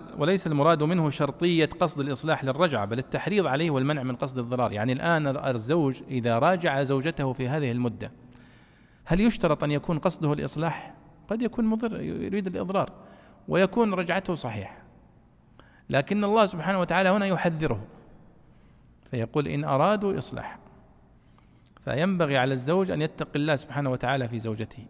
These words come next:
إن كان يريدها فعلًا ومحبة لها فليراجعها، وإلا فليسرحها بالمعروف، وستأتي الآيات. قال الله سبحانه وتعالى: "ولهن مثل الذي عليهن بالمعروف"، أي للزوجات وللنساء،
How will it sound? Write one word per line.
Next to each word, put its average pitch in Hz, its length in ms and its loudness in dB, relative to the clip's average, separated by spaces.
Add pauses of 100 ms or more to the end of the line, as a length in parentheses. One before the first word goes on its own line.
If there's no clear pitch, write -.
(140)
إن 151 140 -4
كان 151 260 -2
يريدها 123 680 -4 (720)
فعلًا 143 440 2 (560)
ومحبة 127 580 0
لها 127 500 2 (720)
فليراجعها، 117 600 0 (640)
وإلا 151 380 2
فليسرحها 135 720 -4
بالمعروف، 101 440 -8 (680)
وستأتي - 440 -2
الآيات. 104 400 -8 (1120)
قال 156 160 8
الله 175 240 6
سبحانه 160 320 0
وتعالى: 151 340 4
"ولهن 156 560 6
مثل 165 240 0
الذي 151 360 2
عليهن 139 480 2
بالمعروف"، 135 580 0
أي 127 120 0
للزوجات 127 640 2
وللنساء، 123 580 0